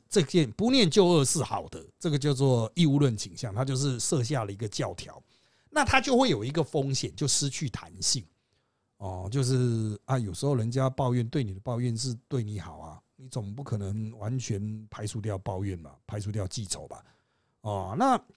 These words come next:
这个我只能说了，孔子在形塑出他自己的这些道德神话的时候，他无可避免要去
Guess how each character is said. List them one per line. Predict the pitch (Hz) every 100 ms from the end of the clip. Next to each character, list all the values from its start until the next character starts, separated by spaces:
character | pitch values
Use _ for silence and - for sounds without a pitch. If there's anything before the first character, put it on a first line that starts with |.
| _ - _ _ _ _ _ -
这 | 302
个 | 247 165 143 131 127 127 117
我 | 214
只 | 175
能 | 135
说 | 127 147
了， | 123
孔 | - 247
子 | 240
在 | 208 202
形 | - 170 190
塑 | 233 196
出 | 180 190
他 | 180 180
自 | 196
己 | 139
的 | 110 110 107 104
这 | 151
些 | 143 156
道 | 185 131
德 | 120 117
神 | - 110 127
话 | 147
的 | 107
时 | 123
候， | 117
他 | 185
无 | 165 185
可 | 160
避 | 135 208 160
免 | 123
要 | 139 156
去 | - 175